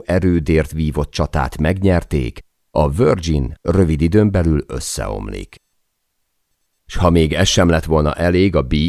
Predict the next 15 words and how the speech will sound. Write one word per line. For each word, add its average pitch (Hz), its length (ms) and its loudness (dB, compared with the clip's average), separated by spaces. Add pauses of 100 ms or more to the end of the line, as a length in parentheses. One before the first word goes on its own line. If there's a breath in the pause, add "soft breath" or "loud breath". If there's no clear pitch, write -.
A 95 320 -2
teljesen 65 500 -2
nyíltan 64 400 -4
lopta 60 280 -4
el 62 100 -4
az 60 100 -8
utasainkat. 57 880 -10 (500)
Két 208 260 2
eset 80 240 2
is 80 120 0
eljutott 80 480 2
hozzánk, 80 440 2
amikor 80 340 2
a 82 80 4
B 82 120 2